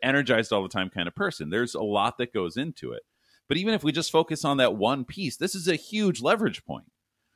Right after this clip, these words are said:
where if we just eat less often, that's about, that, that's pretty much what you said,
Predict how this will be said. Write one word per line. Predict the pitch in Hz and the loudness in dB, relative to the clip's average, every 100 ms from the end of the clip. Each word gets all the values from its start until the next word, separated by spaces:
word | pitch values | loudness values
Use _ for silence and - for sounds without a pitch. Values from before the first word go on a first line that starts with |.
| - | -2
where | 127 | 0
if | 143 | 2
we | 139 | 0
just | 131 135 131 - _ _ _ _ _ _ _ _ | 0 0 -2 -10 _ _ _ _ _ _ _ _
eat | 135 151 - | -10 -10 -10
less | 87 123 147 - - | 2 2 2 -4 -2
often, | 120 151 - 71 _ _ _ _ _ _ _ _ _ _ _ _ _ - | 0 0 -2 -10 _ _ _ _ _ _ _ _ _ _ _ _ _ -14
that's | 139 - | -12 -2
about, | 165 170 | 2 6
that, | 165 147 | 6 8
that's | 190 | 6
pretty | - 226 | 6 4
much | 202 - | 4 0
what | 185 | -4
you | 147 | 2
said, | 214 214 190 | 8 8 8